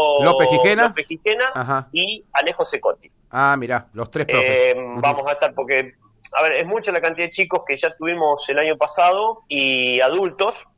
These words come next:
Speaker 2: y
Speaker 1: Ujú.
Speaker 2: creemos que con toda la movida que hemos hecho este año vamos a tener muchos chicos más y este año sí ya le va, al, al ser más continuado el año y no como fueron los dos años anteriores que eran muy desparejos,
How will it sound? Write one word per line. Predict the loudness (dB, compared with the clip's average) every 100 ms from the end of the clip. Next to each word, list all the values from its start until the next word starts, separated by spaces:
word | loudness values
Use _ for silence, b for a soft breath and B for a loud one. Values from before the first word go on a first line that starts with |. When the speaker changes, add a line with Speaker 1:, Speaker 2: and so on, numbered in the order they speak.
| _ -10
Speaker 2:
y | -6 -4
Speaker 1:
Ujú. | -4
Speaker 2:
creemos | -2 0 0 0 -2
que | -4
con | -4 -2
toda | -2
la | 0
movida | -2 -2 -2
que |
hemos | -2 -2 -2
hecho | -2
este | -4 0 0
año | 0 -2
vamos | -4 -4 -4
a |
tener | -4 -4
muchos | -6 -8 -10
chicos | -4 -4 -2
más | -6 -4
y | -4
este | -2
año | -2 -2
sí | -8 -6
ya | -4
le | -2
va, | -2 b b b -2
al, | -2 0
al | -2 0
ser | 0 0
más | 0 -2
continuado | 0 -2 -2 -6 -6 -2 2 2 2 0 0 0
el | 0
año | 0 -2 -2 -2 -4
y | -10 -6
no | -4
como | -2 -4 -2
fueron | 0 0 0
los | -2
dos | -4
años | -6 -6
anteriores | -4 -2 -2 -2
que | -4
eran | -2
muy | -4 -4 -4 -10 -8
desparejos, | -8 -4 -2 -2 -2 -4 -4